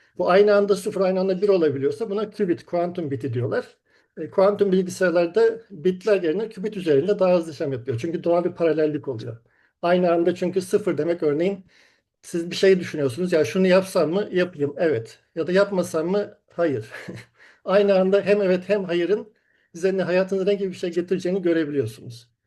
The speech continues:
Dolayısıyla çok hızlı karar verebiliyorsunuz, çok hızlı düşünebiliyorsunuz. Kuantum bilgisayar klasik eski tür kuantum bilgisayardan ya da eski tür bilgisayardan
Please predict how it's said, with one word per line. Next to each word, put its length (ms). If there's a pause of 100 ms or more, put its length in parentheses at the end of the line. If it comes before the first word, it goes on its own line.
(420)
Dolayısıyla 280
çok 160
hızlı 240
karar 260
verebiliyorsunuz, 640
çok 160
hızlı 160
düşünebiliyorsunuz. 800
Kuantum 440
bilgisayar 420
klasik 400
eski 280
tür 200
kuantum 400
bilgisayardan 520
ya 120
da 40
eski 260
tür 180
bilgisayardan 640